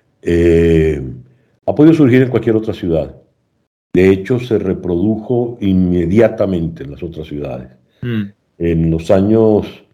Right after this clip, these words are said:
Speaker 1: ya en los años sesenta, en la segunda mitad de los años sesenta, ya tú tenías en Caracas, por ejemplo, a Los Dementes,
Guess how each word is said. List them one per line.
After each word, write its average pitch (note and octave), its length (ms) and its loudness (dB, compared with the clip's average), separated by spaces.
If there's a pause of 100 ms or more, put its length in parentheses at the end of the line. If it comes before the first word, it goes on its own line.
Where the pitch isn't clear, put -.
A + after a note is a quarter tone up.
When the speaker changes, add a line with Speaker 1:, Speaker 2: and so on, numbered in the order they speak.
(640)
Speaker 1:
ya F#2 460 4
en E2+ 100 -2
los E2 160 -4
años B2 220 0
sesenta, G#2 480 -2
en B1 60 -12
la B1+ 60 -12
segunda E2 260 -6
mitad G2 260 -2
de G2+ 40 4
los G#2 140 -2
años G2+ 180 -4
sesenta, G2 360 -4
ya E2+ 140 -2
tú E2+ 120 -10
tenías F2+ 300 -2
en F#2 80 -2
Caracas, E2+ 560 -2 (560)
por D#2 140 -2
ejemplo, D#2+ 320 -2
a E2+ 40 4
Los F2 160 0
Dementes, E2 640 -6